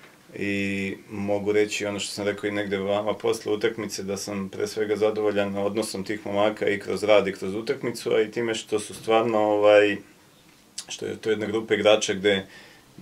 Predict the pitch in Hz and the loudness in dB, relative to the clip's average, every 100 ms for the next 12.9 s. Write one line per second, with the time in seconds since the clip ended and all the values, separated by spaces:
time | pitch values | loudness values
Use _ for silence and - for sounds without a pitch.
0 | - 135 104 104 101 101 110 98 98 95 | -14 2 4 4 0 4 6 6 0 -2
1 | 110 - 104 101 98 107 101 95 101 95 | -2 -2 -2 0 0 0 -2 -2 -4 -4
2 | 101 - 104 98 98 95 113 104 101 101 | -4 -4 -6 -4 -2 0 4 4 2 0
3 | 101 107 101 95 98 104 104 98 - - | 4 4 4 -2 4 4 4 -2 -8 -20
4 | - - - - 95 98 95 92 92 - | -20 -20 -20 -14 -8 -6 -6 -6 -6 -2
5 | 98 98 - 104 90 98 107 104 104 101 | -2 -2 -2 -6 -4 -2 -2 0 -2 2
6 | 107 104 98 98 104 101 98 110 104 98 | 0 0 -8 -2 -2 -2 -4 0 0 0
7 | 95 92 92 104 104 104 98 104 104 95 | -6 -8 -4 0 0 0 -2 -4 -6 -6
8 | 98 98 101 98 95 95 98 95 101 95 | -4 -2 -2 -2 -4 -6 -6 -4 -2 -4
9 | - 104 98 95 95 95 95 95 101 92 | -4 -4 -4 -6 -6 -2 -2 0 -2 -2
10 | 95 92 98 92 92 87 85 - - - | -2 -2 -2 -4 -4 -6 -6 -12 -18 -6
11 | - 92 92 95 95 101 98 95 95 90 | -4 -4 -2 -4 -4 -8 -8 -8 -8 -10
12 | 98 95 95 92 90 90 - 98 | -8 -8 -10 -10 -8 -8 -8 -10